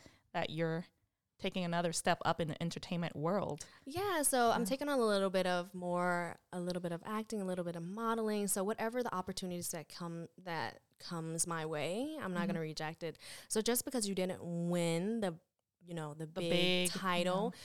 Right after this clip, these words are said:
Speaker 1: yeah.
Speaker 2: and I would say the big title is to prepare that girl to go represent the United States. And
Speaker 1: Right.
Speaker 2: if something's not meant for you, it's just not for you. Don't be
Speaker 1: Right.
Speaker 2: sad about it. It
Speaker 1: Mm-hmm.
Speaker 2: is what it is. Other things are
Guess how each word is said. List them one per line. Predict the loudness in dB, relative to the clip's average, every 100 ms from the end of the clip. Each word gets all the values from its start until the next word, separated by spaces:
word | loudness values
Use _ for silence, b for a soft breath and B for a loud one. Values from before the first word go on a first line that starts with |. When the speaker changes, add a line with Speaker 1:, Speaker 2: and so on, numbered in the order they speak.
| B B -6
Speaker 1:
yeah. | -2
Speaker 2:
and | 0 0
I | 0
would | 0
say | 0 -2
the | -2 -4
big | 0 2 0
title | -2 -4 0 0 -2 -4
is | -4 -2 -2
to | -4
prepare | -6 -10 -10 -6 -2 0 0
that | -2 -6 -6
girl | -4 -4
to | -4 -4
go | -4
represent | -4 -4 -4 -4 -4 -4
the |
United | -6 -4 -6 -8
States. | -8 -6 -8 -8 -10 -10 b b
And | 2 4
Speaker 1:
Right. | 4
Speaker 2:
if |
something's | 2 0 2 2 2
not | -2 0
meant | 0 -2
for | -6 -2
you, | 0 2 2 2
it's | 0 0
just | 0 -2
not | -4 -8
for | -6 -4
you. | -2 -4 -2
Don't | -2
be | 0
Speaker 1:
Right. | -2
Speaker 2:
sad | -2 -2
about | 0 2 2
it. | 4
It | 4
Speaker 1:
Mm-hmm. | 4
Speaker 2:
is | 0
what | -2
it | -4
is. | -6 -8 -8 -10 _ _ _ _ _ _ _ _ _ 0
Other | 2 4
things | 2 0 -2
are | -4 -4 -6